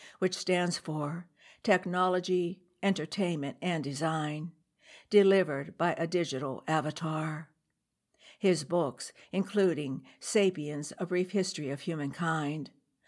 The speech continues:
Homo Deus, A Brief History of Tomorrow, Twenty-one Lessons for the Twenty-first Century, and Sapiens, A Graphic History,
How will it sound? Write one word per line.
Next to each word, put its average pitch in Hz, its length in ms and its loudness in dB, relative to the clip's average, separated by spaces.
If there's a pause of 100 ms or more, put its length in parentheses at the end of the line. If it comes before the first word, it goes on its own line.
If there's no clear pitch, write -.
(180)
Homo 185 320 2
Deus, 160 640 0 (320)
A 170 80 2
Brief 190 300 4
History 175 420 -2
of 151 160 -4
Tomorrow, 151 720 -2 (800)
Twenty-one 196 500 4
Lessons 170 460 0
for 170 160 -4
the 147 100 -4
Twenty-first 147 640 -6
Century, 143 720 -2 (500)
and 165 420 -2 (200)
Sapiens, 156 760 0 (180)
A 170 80 -2
Graphic 185 480 2
History, 151 720 -4